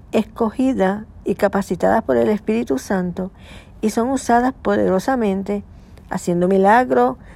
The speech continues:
sanando enfermos e intercediendo y hablando en lengua y dando mensaje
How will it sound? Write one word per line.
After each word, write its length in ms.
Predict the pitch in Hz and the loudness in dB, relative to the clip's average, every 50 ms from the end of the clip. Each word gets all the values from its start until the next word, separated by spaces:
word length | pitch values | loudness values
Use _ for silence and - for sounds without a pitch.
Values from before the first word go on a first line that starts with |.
| - - | -20 -20
sanando 440 | - - 208 190 190 185 196 208 220 | -6 -2 0 0 2 2 2 0 0
enfermos 580 | 240 240 - - 190 180 175 175 180 180 190 - - - - - - - - - - - - - | 0 0 0 0 0 2 2 0 -2 -4 -4 -8 -12 -20 -20 -20 -20 -20 -20 -20 -20 -20 -14 -2
e 120 | - 240 | 2 2
intercediendo 1400 | 226 214 214 220 - - 214 220 220 - 254 220 202 220 226 247 269 285 294 302 285 277 285 277 277 285 - - - - - - - - - - - - - - - - - - - - - - | 2 2 0 -2 -2 0 0 0 2 2 2 4 4 4 4 4 4 4 2 0 4 6 6 6 6 4 2 -2 -8 -18 -20 -20 -20 -20 -20 -20 -20 -20 -20 -20 -20 -20 -20 -20 -20 -20 -14 -4
y 120 | - 220 | 2 2
hablando 400 | 208 190 190 190 185 190 208 220 | 4 4 4 4 2 2 2 0
en 120 | 247 269 269 | 0 2 2
lengua 500 | 220 208 190 190 185 190 196 190 - - - | 2 2 2 2 2 2 2 0 0 -4 -4
y 120 | - 214 | -2 0
dando 260 | 196 196 190 196 208 | 0 0 0 0 0
mensaje 640 | 220 233 262 262 262 - 202 175 185 202 202 196 196 | -2 -2 -2 -4 -2 0 0 0 2 0 -2 -4 -4